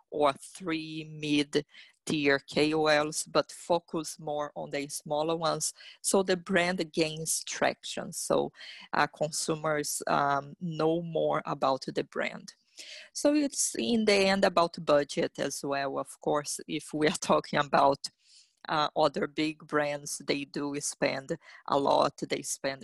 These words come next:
eight million, ten million renminbi on K O L, but it's not the reality of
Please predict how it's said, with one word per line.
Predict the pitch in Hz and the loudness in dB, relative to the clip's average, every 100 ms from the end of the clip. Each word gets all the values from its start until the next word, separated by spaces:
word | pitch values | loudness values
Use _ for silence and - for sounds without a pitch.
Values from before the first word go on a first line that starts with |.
| - | -2
eight | 156 165 - | -2 -2 -6
million, | 165 160 151 147 143 139 - | -6 -6 -4 -6 -6 -10 -4
ten | 147 147 147 | -2 -2 -4
million | 143 143 143 139 | -6 0 0 2
renminbi | 139 139 135 135 135 135 - | 0 0 -4 -2 -2 -2 -2
on | 151 147 | -4 -4
K | - 147 139 | 0 2 4
O | 139 | 2
L, | 143 143 143 - - - - - | 2 2 -2 -6 -20 -20 -16 2
but | 156 151 - | 6 6 4
it's | 151 - - | 0 0 -2
not | 185 160 151 - 151 | 2 2 2 -2 0
the | 151 | 0
reality | 143 139 139 143 - 151 143 135 | 2 2 2 -2 -4 -6 -4 -4
of | 135 | -4